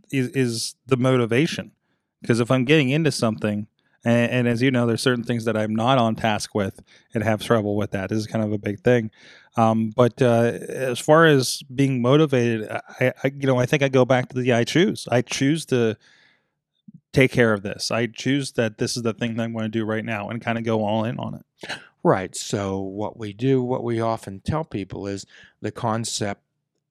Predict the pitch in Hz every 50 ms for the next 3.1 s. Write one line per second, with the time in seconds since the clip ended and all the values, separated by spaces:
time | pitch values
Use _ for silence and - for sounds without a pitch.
0 | _ _ _ - 113 101 101 101 101 98 - _ - - 131 117 104 113 107 110
1 | 107 104 107 104 104 101 101 101 - 104 101 95 98 107 107 107 104 101 98 95
2 | - - - 104 95 92 95 95 92 92 92 95 - - - 123 131 123 104 90
3 | - 117